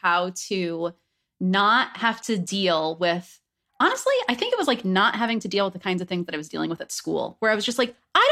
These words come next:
don't want someone to be able to tell me what to do for the rest of my life. Like, I need to figure out a way out of this." Um, and then as I got older, I kind of realized that, like, I really loved business. Like, I loved the puzzle of business and figuring out ways to, um,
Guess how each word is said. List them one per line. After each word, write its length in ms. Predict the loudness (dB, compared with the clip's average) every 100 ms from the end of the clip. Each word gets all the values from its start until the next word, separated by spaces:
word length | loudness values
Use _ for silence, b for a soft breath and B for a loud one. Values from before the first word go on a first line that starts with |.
| 4
don't 100 | 4
want 220 | 4 2
someone 320 | 2 2 2
to 80 | 0
be 200 | 0 0
able 140 | 2
to 80 | 0
tell 220 | -4 -2
me 120 | 0 0
what 120 | -2
to 100 | -4
do 320 | -2 -2 -2
for 140 | -6
the 80 | -4
rest 260 | -2 -2 -4
of 80 | -4
my 80 |
life. 320 | -2 -2 -4 -6
Like, 160 | -2 2
I 160 | 2
need 160 | 2 0
to 60 | -2
figure 260 | -2 0
out 80 | 2
a 20 |
way 100 | 2
out 120 | 0
of 60 | -2
this." 180 | -8 -12 B B B B
Um, 480 | B 4 4 4 2
and 180 | 4
then 80 | 4
as 80 | 4
I 180 | 2 4
got 80 | 2
older, 160 | 2 2
I 160 | 0
kind 240 | 2 0 2
of 80 |
realized 340 | 2 2 0 0
that, 80 | -2
like, 220 | -2 -4
I 120 | -4
really 300 | 2 2 2
loved 800 | 0 -2 0 0 -2 -6 -14 -14 _ _ _ 0
business. 520 | 2 2 -2 -6 -4
Like, 140 | 0
I 80 | 0
loved 380 | 2 2 2 0
the 80 | -4
puzzle 640 | -4 -2 0 2 0 -2
of 160 | -4 -4
business 340 | -6 -6 -12
and 140 | -14 -8 -4
figuring 380 | 0 0 2
out 160 | 0 0
ways 440 | 0 0 -2 -4 -6 -4
to, 500 | 0 0 0 -2 -6 -8 B B B _
um, 580 | 2 4 4 2 -2